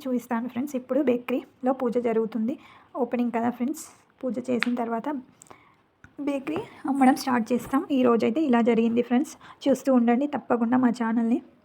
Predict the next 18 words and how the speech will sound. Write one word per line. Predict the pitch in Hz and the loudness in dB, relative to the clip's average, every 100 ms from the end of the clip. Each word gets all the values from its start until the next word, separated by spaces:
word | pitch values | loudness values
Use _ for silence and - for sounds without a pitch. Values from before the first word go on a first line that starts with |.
| _ _ _ _ - - _ _ - | _ _ _ _ -20 -20 _ _ 0
చాలాసేపు | 247 247 254 240 - 302 | 2 2 2 0 -4 -4
పూజ | 269 233 254 254 | 0 2 0 0
జరిగింది | 233 233 233 233 | 0 0 -2 0
ఫ్రెండ్స్, | 240 320 - | -2 -2 0
పూజ | 247 247 254 | 2 2 2
చాలా | 233 240 233 | 2 2 0
బాగా | 226 240 247 | 0 2 2
జరిగింది. | 226 233 240 - - - - - - 302 254 | 2 0 0 -4 -12 -20 -20 -20 -10 -2 2
ఇలా | 247 359 - _ _ _ - | 2 0 -8 _ _ _ -6
చూస్తూనే | 254 254 294 247 247 | -6 -4 -2 2 2
ఉండండి | 220 233 247 254 | 2 0 0 -2
ఫ్రెండ్స్. | 311 - - _ _ _ _ - _ _ _ - | -4 -6 -18 _ _ _ _ -20 _ _ _ -4
చాలాసేపు | 285 269 277 269 254 311 | -2 2 0 0 -4 -4
పూజ | 262 240 247 | -2 -2 0
చేశారు | 247 233 247 240 269 | 0 0 -2 0 0
అయ్యగారు. | 247 240 233 254 320 | 0 -2 -4 -4 -4
తర్వాత | 254 240 233 226 349 - _ _ _ _ _ - 302 | 0 0 0 -2 -8 -12 _ _ _ _ _ -10 -2
బేకరీలోని | 269 262 269 254 247 | -2 0 2 2 2